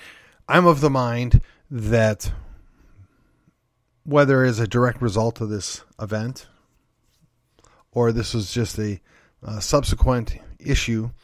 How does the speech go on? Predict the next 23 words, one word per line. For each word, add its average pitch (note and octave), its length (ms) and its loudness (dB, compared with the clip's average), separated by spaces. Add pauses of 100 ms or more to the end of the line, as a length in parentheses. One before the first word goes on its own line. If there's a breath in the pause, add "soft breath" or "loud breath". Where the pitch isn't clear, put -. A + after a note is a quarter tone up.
(880 soft breath)
uh, A2 320 -2
my B2 200 0
favorite C#3+ 300 0
Democrat A#2+ 500 -4
probably B2 720 0
needs A2 300 -4
to F2 140 -6
seek - 240 -8
some - 160 -4
counseling. G2 680 -10 (380 soft breath)
Just - 240 -6
my G#2 140 -2
opinion G#2 420 2
on F#2+ 160 -8
the F#2 60 -8
matter. F#2 400 -8 (540 soft breath)
Um, F#2+ 320 -6 (180 loud breath)
having C#3 260 2
interacted B2+ 560 0
with A2+ 180 -2
him A2+ 80 -4
before, A2 360 -2
I'm A2+ 200 -4